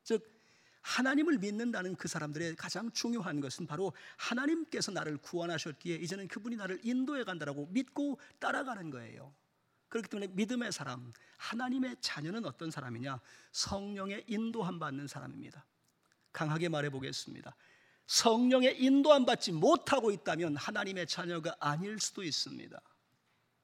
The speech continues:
이걸 아시고 오늘 여러분의 삶이 정말 성령으로 인도함 받고 있는가 잘 살펴보시기 바랍니다. 오늘 여러분의 삶에는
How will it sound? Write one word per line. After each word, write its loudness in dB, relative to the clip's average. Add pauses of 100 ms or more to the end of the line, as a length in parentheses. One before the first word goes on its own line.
(220)
이걸 -2
아시고 -6 (340)
오늘 0
여러분의 -2
삶이 -2 (300)
정말 -4
성령으로 -2
인도함 -4
받고 -6
있는가 -4
잘 -10
살펴보시기 -12
바랍니다. -14 (260)
오늘 2
여러분의 4
삶에는 -2